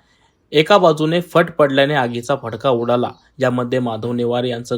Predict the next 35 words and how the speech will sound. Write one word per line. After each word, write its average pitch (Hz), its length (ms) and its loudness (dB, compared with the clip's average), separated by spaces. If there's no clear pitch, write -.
घर 127 160 -4
जळून 127 400 -2
खाक 127 200 -2
झालं. 127 420 0
तर 156 100 6
माधव 143 300 4
नेवारे 143 380 2
हे 151 400 0
धान 156 280 0
रोवणी 151 240 4
कामाचे 131 440 -2
मुख्य 131 380 -2
असल्याने 143 440 -2
शेतकऱ्यांकडील 143 1120 0
रोवणीच्या 165 420 4
कामाच्या 147 500 -2
मजुरांचे 135 680 -2
मजुरी 127 380 -2
देण्याकरिता 127 460 -4
पैसे 127 360 -4
त्यांच्याकडे 127 420 -4
जमा 120 240 -4
करण्यात 123 300 -6
आले 123 180 0
होते. 131 460 -4
आगीच्या 170 400 2
भडक्यात 143 380 -2
घरात 135 300 0
ठेवलेले 135 400 -2
मजुरीचे 127 520 -2
चौतीस 143 520 -2
हजार 151 260 2
रुपये 147 300 0
असलेली 135 400 -2
रक्कम 139 480 0